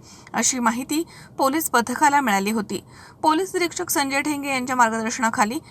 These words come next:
सहाय्यक फौजदार तुळशीराम गीते, हवालदार बाबासाहेब शेळके, सूरज गायकवाड, राहुल यादव, प्रमोद ढाकणे, नदीम शेख, सचिन ताजने, सतीश कुराडे, अंकुश भोसले आदी पोलीस पथकानं आठ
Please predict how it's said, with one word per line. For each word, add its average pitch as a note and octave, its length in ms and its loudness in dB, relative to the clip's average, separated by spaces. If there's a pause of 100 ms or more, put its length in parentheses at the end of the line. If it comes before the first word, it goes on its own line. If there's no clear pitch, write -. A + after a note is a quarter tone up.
(300)
सहाय्यक A#3 360 8
फौजदार A#3 460 0
तुळशीराम C#4+ 500 -2
गीते, B3+ 240 -2
हवालदार A3 440 4 (380)
बाबासाहेब C#4 520 8
शेळके, B3 440 -2
सूरज D4+ 340 -6
गायकवाड, G#3+ 460 2
राहुल G#3+ 420 4
यादव, G#3+ 260 0
प्रमोद G#3+ 400 0
ढाकणे, A#3 380 -4 (400)
नदीम B3 320 2
शेख, D4 240 2 (240)
सचिन E4+ 360 -2
ताजने, A3+ 460 4 (320)
सतीश C#4+ 360 0
कुराडे, B3 440 6
अंकुश G#3+ 440 -2
भोसले G#3+ 440 -2 (340)
आदी A3 220 4
पोलीस A#3+ 340 0
पथकानं A3 500 -2 (100)
आठ A#3 200 6